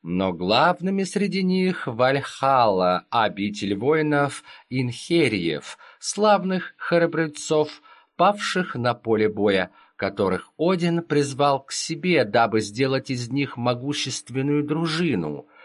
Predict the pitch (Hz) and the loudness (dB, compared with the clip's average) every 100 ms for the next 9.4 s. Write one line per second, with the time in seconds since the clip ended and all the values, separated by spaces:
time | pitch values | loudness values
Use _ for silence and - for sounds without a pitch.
0 | - 87 104 95 104 87 104 117 113 120 | -14 -4 -2 2 0 0 0 0 -2 -4
1 | 127 - - 180 147 98 92 92 90 85 | -6 -8 -2 2 2 0 0 2 4 2
2 | 78 87 78 67 - _ - - 107 - | 2 -4 -6 -10 -12 _ -18 -10 -6 -6
3 | 98 123 131 165 190 208 - 143 117 110 | -6 -6 -2 0 0 0 -8 -10 -8 0
4 | 143 151 147 151 - - - 107 127 120 | 4 6 4 2 -2 -12 -6 -2 -2 -2
5 | 120 135 165 139 - - - - _ _ | -2 0 2 0 -2 -10 -16 -16 _ _
6 | _ - 110 165 208 202 165 160 - - | _ -18 -6 0 2 2 0 0 -2 0
7 | 175 165 - - - - 208 208 - 101 | 2 2 -4 -8 -4 2 2 2 -4 -10
8 | 98 107 107 - 123 139 147 - 208 208 | -6 -4 -4 -4 -6 -6 -6 -2 0 2
9 | 185 151 - | 0 -4 -12